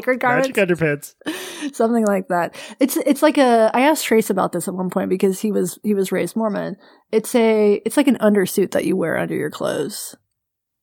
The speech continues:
Speaker 2: Yeah, but expl-, and the reason why is because, as those of us in the secular world know, if you, <laughs> if you wear normal underpants,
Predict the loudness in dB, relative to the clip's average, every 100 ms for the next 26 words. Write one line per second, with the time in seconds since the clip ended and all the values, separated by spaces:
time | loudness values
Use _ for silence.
0 | -4 -2 -2 -6 -6 -8 -6 -8 -8 -6
1 | 0 0 0 -2 0 2 2 0 2 0
2 | 0 0 0 0 -2 -10 -20 -20 -20 _
3 | _ _ -2 0 0 2 2 2 0 -2
4 | -2 0 0 2 2 2 0 0 -2 -2
5 | -2 -4 -8 _ _ _ -8 0 4 2
6 | 0 -6 -2 0 2 0 2 2 2 2
7 | 0 -2 -2 -2 -4 -10